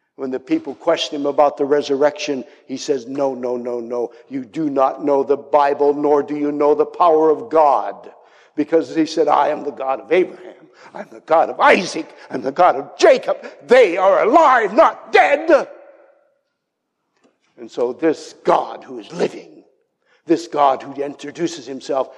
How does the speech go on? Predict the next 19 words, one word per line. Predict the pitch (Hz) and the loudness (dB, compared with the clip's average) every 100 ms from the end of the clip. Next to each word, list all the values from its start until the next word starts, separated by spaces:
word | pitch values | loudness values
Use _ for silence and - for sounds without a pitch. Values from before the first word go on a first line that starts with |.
| - | -18
as, | 120 - | -18 -4
"I | 185 165 123 | 2 2 0
am | 131 131 107 | -8 -14 -18
to | - | -18
be | - 165 | -8 -8
your | 139 117 | -8 -12
personal | - - 220 - - 123 | -14 -2 0 0 -8 -12
God." | 107 214 208 190 - - - _ _ _ _ _ _ _ _ _ _ _ _ _ _ _ _ _ _ _ - | -4 2 2 2 -4 -20 -20 _ _ _ _ _ _ _ _ _ _ _ _ _ _ _ _ _ _ _ -16
Wow. | 95 92 _ _ _ _ _ _ _ _ _ _ - _ _ _ _ _ _ _ _ _ _ | -16 -16 _ _ _ _ _ _ _ _ _ _ -20 _ _ _ _ _ _ _ _ _ _
That's | 123 123 | -12 -10
what | 120 - | -12 -14
Jehovah's | 117 139 120 104 | -10 -8 -10 -10
all | 113 110 | -14 -14
about. | 110 135 _ _ _ _ _ _ _ _ _ _ _ _ _ _ _ _ _ _ _ _ _ _ _ | -20 -20 _ _ _ _ _ _ _ _ _ _ _ _ _ _ _ _ _ _ _ _ _ _ _
And | 135 139 | -4 4
so | 185 | 4
in | 165 | 4
the | |
book, | 156 180 - - | 4 2 0 -12